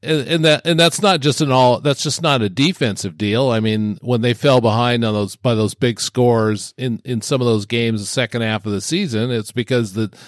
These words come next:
the offense came out and, and dropped a couple of three and outs to start the game. So, uh, you know, they need to start better. And, and the one, the one road game where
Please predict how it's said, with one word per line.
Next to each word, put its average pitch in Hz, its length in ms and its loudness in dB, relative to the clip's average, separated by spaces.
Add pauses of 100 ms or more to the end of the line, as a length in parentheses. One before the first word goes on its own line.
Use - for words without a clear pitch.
(140)
the 113 80 -2
offense 135 480 0
came 117 240 -2
out 113 280 -2
and, 101 320 -6
and 98 520 -8 (520)
dropped 127 320 2
a 113 80 -2
couple 123 360 -2
of 101 100 -4
three 123 260 -4
and 113 120 -2
outs 151 340 -4
to 104 80 -10
start 101 360 -8
the 101 60 -10
game. 90 460 -8
So, 95 500 -4 (560)
uh, - 300 -20
you 180 160 0
know, 202 100 0
they 202 140 0
need 202 160 -6
to 190 80 -4
start 165 460 0
better. 120 280 0
And, 120 200 -4
and 147 340 -4 (320)
the 147 180 4
one, 196 300 6
the 170 100 4
one 185 260 4
road 165 320 4
game 135 380 0
where 117 380 -2